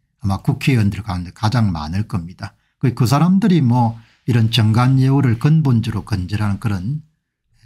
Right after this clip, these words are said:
제도나 정책을 법안으로 만들어가지고 실행에 옮길 가능성 거의 없는 거죠. 예, 그런데 이제 오늘 마침 이 뭐 투자자로서도 아주 성공하고 글도 잘 쓰는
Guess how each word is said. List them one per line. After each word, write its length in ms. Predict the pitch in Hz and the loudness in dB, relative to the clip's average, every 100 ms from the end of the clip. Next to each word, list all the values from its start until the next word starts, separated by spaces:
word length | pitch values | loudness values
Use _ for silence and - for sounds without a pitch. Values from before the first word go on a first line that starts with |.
| - | -4
제도나 480 | - 98 117 117 107 | 0 2 2 0 0
정책을 800 | 123 131 - 139 120 92 127 131 _ _ _ _ _ 101 - _ _ _ _ | 0 0 0 -2 -2 -4 -6 -12 _ _ _ _ _ -20 -20 _ _ _ _
법안으로 460 | - 120 131 123 101 | -2 2 2 2 0
만들어가지고 1120 | 90 92 95 123 101 104 104 95 104 127 127 _ _ | -2 -2 -2 -2 -2 -4 -6 -10 -8 -10 -10 _ _
실행에 420 | - - 151 143 | -6 0 2 2
옮길 400 | 120 175 190 135 | 2 2 2 0
가능성 600 | - 87 101 160 160 131 | 0 0 2 0 0 -2
거의 180 | - 104 | 0 -2
없는 380 | 127 87 98 170 | -2 -2 0 0
거죠. 340 | 139 - 98 _ _ _ _ _ _ 95 | 0 -6 -16 _ _ _ _ _ _ -20
예, 160 | 87 - | -20 -2
그런데 280 | 135 139 131 | 2 4 4
이제 140 | 123 | 2
오늘 380 | 151 165 190 143 | 2 2 4 4
마침 720 | 123 131 - 120 92 143 160 - _ _ _ _ _ _ _ _ _ _ 185 | 2 0 0 0 2 0 -2 -8 _ _ _ _ _ _ _ _ _ _ -4
이 360 | 107 101 101 - _ _ _ 170 | 0 0 -2 -10 _ _ _ -4
뭐 200 | 113 107 - - | 0 0 -4 -12
투자자로서도 640 | - 135 135 143 143 - 113 | -2 2 2 2 0 0 -2
아주 180 | 104 | -2
성공하고 680 | 98 - 107 107 101 117 101 | -4 0 0 2 2 0 -2
글도 340 | - 156 160 156 | 0 2 2 2
잘 200 | 104 92 | 0 -2
쓰는 480 | - 113 80 101 | -2 -2 -2 -6